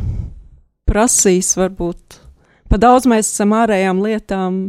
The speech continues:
pieskārušies, bet mazāk domājuši tieši par to, ko es sakrāju savā dvēselē. Ar kādu spēku es pāriešu tai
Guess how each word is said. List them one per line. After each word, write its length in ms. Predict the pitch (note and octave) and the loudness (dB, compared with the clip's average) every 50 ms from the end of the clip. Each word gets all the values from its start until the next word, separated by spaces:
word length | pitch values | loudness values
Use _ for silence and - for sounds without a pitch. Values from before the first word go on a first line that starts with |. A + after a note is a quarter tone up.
| F#3+ - _ | -10 -6 _
pieskārušies, 800 | - B3+ B3+ - - - A#3+ G#3+ G3+ F#3+ - - - G3+ G3+ - | -2 -2 -2 -4 -4 -2 0 0 0 -2 -4 -6 -6 -6 -6 -6
bet 120 | G3+ - A3+ | -6 -4 -4
mazāk 360 | A3+ A3 G#3+ G#3 G3+ F#3+ G3 | -4 -2 -2 -4 -6 -4 -4
domājuši 540 | F#3+ G#3+ G#3+ A3 G#3+ F#3+ F3 F#3 - - - | -4 -2 0 0 0 0 -2 -4 -6 -10 -10
tieši 320 | - G#3 G#3 F#3+ F#3+ - - | -6 -6 -4 -4 -2 -2 -2
par 160 | - F#3+ F#3+ | -2 -4 -6
to, 360 | - - A3 A3+ A#3 A#3 A#3 | -6 -4 -2 0 0 0 -2
ko 200 | A#3 - - A3 | -2 -2 -2 0
es 140 | F#3+ F#3+ - | 0 0 0
sakrāju 400 | - G#3+ A3+ - A3 F3+ E3+ E3+ | -2 -2 0 0 0 0 0 -2
savā 260 | - - G3 G3 F3 E3+ | -2 -4 -4 -4 -4 -4
dvēselē. 580 | F3 F3+ G3+ G#3 A3 - - - F3+ F3 F3 F3 _ _ _ _ _ _ _ - - _ | -4 -6 -6 -6 -8 -8 -10 -10 -10 -10 -12 -14 _ _ _ _ _ _ _ -20 -20 _
Ar 220 | _ - G3+ - | _ -4 -2 2
kādu 240 | B3+ A#3+ A#3+ G#3+ - | 2 2 2 2 0
spēku 360 | - - C4 A#3+ G#3 - B3 | 0 2 2 2 0 -2 -6
es 80 | G#3+ - | -8 -6
pāriešu 580 | - A3+ A3 G#3+ G#3+ G#3+ F3 D#3 F3 - - | -4 -2 -2 -2 -2 -4 -4 -6 -8 -10 -14
tai 160 | - G3+ E3+ | -12 -12 -12